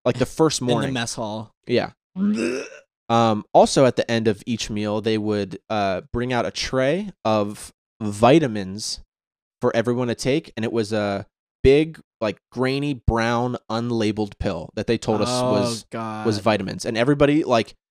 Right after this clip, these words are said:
Speaker 1: it, it blew my mind how people were like, "Oh, okay,"
Speaker 2: Yeah, what if
Speaker 1: and
Speaker 2: it,
Speaker 1: just,
Speaker 2: yeah.
Speaker 1: and just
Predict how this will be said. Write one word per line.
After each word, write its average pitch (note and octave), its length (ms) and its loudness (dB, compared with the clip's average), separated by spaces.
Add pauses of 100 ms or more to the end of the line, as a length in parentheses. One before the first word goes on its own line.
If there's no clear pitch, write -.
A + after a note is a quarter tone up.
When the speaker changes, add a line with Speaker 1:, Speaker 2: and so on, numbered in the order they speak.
(200)
Speaker 1:
it, D#3 160 -2
it D3+ 120 2 (200)
blew D3+ 200 6
my D#3 140 2
mind B2+ 240 -2
how A2+ 100 0
people A#2+ 220 -8
were A#2 100 0
like, G#2+ 180 -2
"Oh, C#4+ 140 -8
okay," F3+ 220 -10 (920)
Speaker 2:
Yeah, - 120 -8
what A#2+ 100 -6
if C3+ 60 -4
Speaker 1:
and C#3 80 2
Speaker 2:
it, - 20 -2
Speaker 1:
just, C3+ 140 -2
Speaker 2:
yeah. B2+ 160 -4
Speaker 1:
and C3 100 0
just C3 160 -6